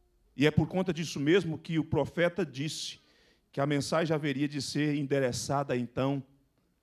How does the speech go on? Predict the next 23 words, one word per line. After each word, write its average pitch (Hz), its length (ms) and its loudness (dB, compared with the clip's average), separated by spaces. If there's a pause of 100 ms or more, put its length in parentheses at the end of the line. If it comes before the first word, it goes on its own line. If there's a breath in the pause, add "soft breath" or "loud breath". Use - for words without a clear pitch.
a - 80 -6
um 147 100 -2
povo 139 320 0
distante, 131 480 -6
aos 127 140 -2
gentios. - 720 -8 (1120 loud breath)
E 165 100 8
este 196 200 6
povo 202 340 6
distante, 180 720 0 (340 soft breath)
esse 160 240 2
povo 190 360 2
sim 180 340 2
haveria 170 640 4
de 139 180 0
ouvir 147 640 0 (480)
e 156 140 -4
de - 140 2
acolher 127 720 2 (1000)
a 131 80 -6
mensagem 120 460 2
do 98 80 -2
Evangelho. 95 580 -6